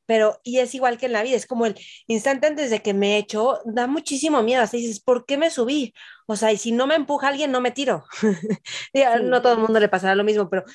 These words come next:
Speaker 1: y ya que lo haces es como, uf, o sea, te da una fuerza y un poder. Yo me acuerdo que bajé y era una,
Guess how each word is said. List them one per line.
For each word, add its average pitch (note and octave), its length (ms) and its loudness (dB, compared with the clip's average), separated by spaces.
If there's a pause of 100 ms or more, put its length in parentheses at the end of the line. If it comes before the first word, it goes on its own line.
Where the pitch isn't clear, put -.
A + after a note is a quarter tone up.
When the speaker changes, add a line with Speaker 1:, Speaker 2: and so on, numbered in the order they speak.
(260)
Speaker 1:
y A3 160 -2
ya C4 180 4
que C#4+ 140 2
lo C4+ 120 4
haces B3+ 260 0
es A#3 140 2
como, A#3+ 180 0
uf, - 440 -4
o G#3+ 100 -4
sea, G3+ 160 -2
te A3 80 2
da A3+ 120 2
una C4+ 160 0
fuerza A#3 800 2
y A3+ 100 -2
un A3 140 -2
poder. G#3+ 500 2 (240)
Yo C4 80 -2
me C4 60 2
acuerdo B3+ 160 0
que B3 100 -2
bajé G#3 280 -2
y A#3 120 0
era A#3+ 140 0
una, B3 320 -4